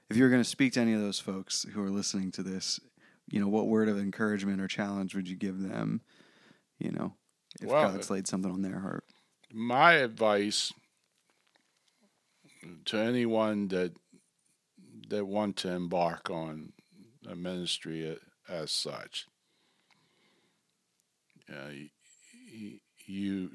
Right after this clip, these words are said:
Speaker 2: the first thing you must do is you must talk to the Lord and help him to get you ready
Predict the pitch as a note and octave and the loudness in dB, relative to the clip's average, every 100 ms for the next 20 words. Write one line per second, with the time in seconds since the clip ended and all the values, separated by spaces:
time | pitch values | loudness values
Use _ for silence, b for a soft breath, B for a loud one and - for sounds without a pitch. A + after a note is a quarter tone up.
0 | D2+ F2+ F2 C#3 C#3 - A#2+ A#2+ A2+ G#2 | -8 -8 0 4 4 4 2 2 2 2
1 | G#2 G2 F#2 - - F#2 F#2 F2 E2+ E2+ | 2 0 0 0 0 0 2 0 -4 -6
2 | E2+ F2 - - G2 F2+ - F#2 E2+ D#2 | -4 -2 -4 0 2 2 -2 -6 -6 -4
3 | D#2 D#2 B1 A1+ _ _ _ _ _ _ | -2 -2 -4 -8 _ _ _ _ _ _
4 | _ _ _ _ _ _ _ _ _ - | _ _ _ _ _ _ _ _ _ -18
5 | - E2 D#2+ D#2 F2 E2+ - F2 E2+ E2 | -14 -12 -10 -8 -4 -4 -4 -4 -4 -6
6 | D2+ D#2+ D2 E2+ - - E2+ D#2+ E2 D#2+ | -8 -10 -8 -6 -4 -4 -4 -4 -2 -2
7 | C#2 C#2 | -2 -6